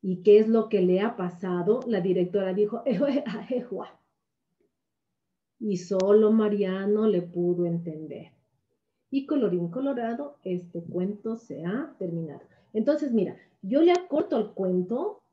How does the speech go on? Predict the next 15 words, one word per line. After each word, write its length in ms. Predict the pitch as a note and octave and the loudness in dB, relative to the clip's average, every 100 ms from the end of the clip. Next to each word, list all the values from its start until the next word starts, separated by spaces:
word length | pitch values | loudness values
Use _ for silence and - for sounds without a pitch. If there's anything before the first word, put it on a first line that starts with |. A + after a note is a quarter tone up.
| - | -2
y 160 | B3 | 2
le, 260 | B3+ C4 - | 2 2 0
le 160 | A#3+ A3 | 0 2
dirijo 420 | A#3 C4 C#4+ E4+ | 2 0 0 2
la 100 | D#4 | 2
historia 400 | C#4+ - C4 C#4 | 0 -4 -2 -2
a 80 | A#3 | 0
donde 380 | A3+ B3 A#3 - | 2 4 2 0
quiero 320 | G3+ G#3+ B3+ | 2 2 2
yo 420 | G3+ A3 E4+ C4 | 0 0 0 -2
llegar. 400 | F#3+ E3+ C3+ - _ | 0 0 -2 -12 _
¿Cuál 360 | B3+ E4 E4 - | 0 0 0 0
es 240 | C4+ C#4 | -2 0
mi 200 | B3 A3 | 2 2
intención? 520 | G3+ F#3 D#3 E3+ G3+ | 2 -2 -8 -10 -14